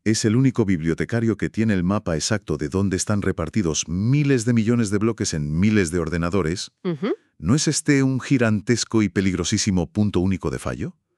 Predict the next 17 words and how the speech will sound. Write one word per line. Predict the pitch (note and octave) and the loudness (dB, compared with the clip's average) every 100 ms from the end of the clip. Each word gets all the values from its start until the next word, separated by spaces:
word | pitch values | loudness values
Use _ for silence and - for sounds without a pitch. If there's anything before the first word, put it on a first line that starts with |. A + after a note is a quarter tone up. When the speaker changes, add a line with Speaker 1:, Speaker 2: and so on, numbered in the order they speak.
| _ - - | _ -16 -4
Speaker 1:
O | |
sea, | E2+ F#2 - _ _ - - | 0 0 -2 _ _ -20 -4
si | G#2+ | 2
alguien | A#2+ C#3 | 4 4
tropieza | C3 B2+ B2+ C3 | 4 4 2 4
con | B2 | 4
el | A#2 | 4
cable | B2+ A2 G2+ | 4 4 4
de | G#2+ | 2
ese | A#2 | 0
servidor | A2 A2 F#2 G2+ F#2 | 0 2 2 2 2
maestro | E2+ A2+ - F#2 | 2 0 0 0
en | D#2+ | 0
el | D2 | 0
centro | G#2+ G2+ G2+ | 0 2 0
de | F2+ | 0
datos, | A2 A2+ C#3+ | -2 -2 -4